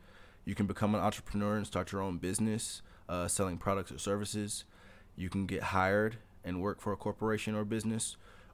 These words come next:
or you can make a living based off residual income. We'll talk about that last one in a different segment, but today we're gonna talk, we're gonna talk about higher education. So,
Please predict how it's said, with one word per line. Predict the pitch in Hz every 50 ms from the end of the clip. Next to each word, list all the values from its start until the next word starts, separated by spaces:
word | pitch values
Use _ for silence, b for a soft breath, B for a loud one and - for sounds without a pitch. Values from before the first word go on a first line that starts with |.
| B -
or | - 135 147 127 110 104 98 95 104 104
you | - 101 104
can | 104 101
make | 101 92 -
a | 95
living | 101 101 95 92 95 92 90
based | 101 104 101 90 - -
off | 90 - -
residual | 87 101 95 92 90 80 76
income. | 90 85 82 - 87 78 71 71 - B B B B B B B
We'll | 90 104 104
talk | - 107 95 98
about | 98 98 87 87 - -
that | 101 101 95 85 - - - -
last | - 98 107 104 101 101 - -
one | 90 87 85 92 98 - - -
in | 101 98
a | 92 87
different | 92 98 92 - - 87 76
segment, | - - 92 82 82 85 82 73 76
but | 82 -
today | - 95 98 113 113
we're | 110 104
gonna | 98 95 90 87
talk, | - - 95 92 76 - - - - - -
we're | 87 85
gonna | 82 80 85
talk | - 98 92 90
about | 85 87 90 85 - -
higher | - 98 90 87 76
education. | 65 85 - - - - 98 78 - - - - 60 - - b b b b b b b b b b b b
So, | - - - 147 135 101 71 - -